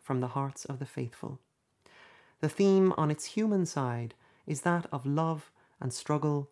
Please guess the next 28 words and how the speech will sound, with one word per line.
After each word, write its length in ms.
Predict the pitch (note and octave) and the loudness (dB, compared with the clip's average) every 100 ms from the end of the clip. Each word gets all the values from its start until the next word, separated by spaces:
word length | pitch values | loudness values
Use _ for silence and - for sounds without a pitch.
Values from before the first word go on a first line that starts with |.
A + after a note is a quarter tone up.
| _ _ - | _ _ -6
and 140 | C3+ | -4
death. 400 | B2+ A#2+ - - _ _ _ _ _ _ - | -4 -6 -10 -20 _ _ _ _ _ _ -8
It 160 | - - | -6 -2
tells 380 | G3 F#3+ F3+ - | 2 4 4 2
of 180 | D3+ | 2
men 180 | F3+ G3+ | 4 4
and 140 | G#3 E3+ | 4 4
women 280 | D3+ C#3+ | 4 2
like 220 | C3+ E3+ F3 | 2 2 0
ourselves 680 | E3 - C#3+ B2+ B2 - - - - - | -2 0 0 0 -2 -8 -18 -20 -12 -2
adventuring 600 | D#3+ G3+ G#3+ - G#3 G3 | 2 4 2 0 0 0
all 240 | F#3+ A3 | 2 2
they 160 | A3 G#3+ | 2 0
had 360 | D#3+ D#3+ D3+ C#3 | 0 -2 -2 -2
and 140 | C3 | 0
all 220 | D3+ F#3 | 2 2
they 140 | F#3+ F#3 | 2 0
were 440 | D3 B2+ A#2+ A#2 _ _ _ | 0 0 -4 -8 _ _ _
for 160 | - | -6
sheer 380 | B2+ - D#3 D#3 | -4 -2 0 0
love's 300 | C#3 D3+ - | 0 -4 -6
sake, 440 | - B2 A#2 - - _ _ _ _ _ - | -6 -6 -6 -10 -20 _ _ _ _ _ -10
of 160 | A#2 | -4
desolated 540 | D#3+ E3 E3+ D#3+ D#3 D3 | -2 0 0 0 -2 -2
homes, 560 | D3 C#3 C3 C3 - _ _ _ _ - | 0 0 -2 -6 -12 _ _ _ _ -10
of 160 | - | -2
breaking 360 | E3+ F3 F3+ D#3 | 0 2 2 0
hearts, 600 | C#3 C3+ C3 - - | 0 -2 -4 -12 -14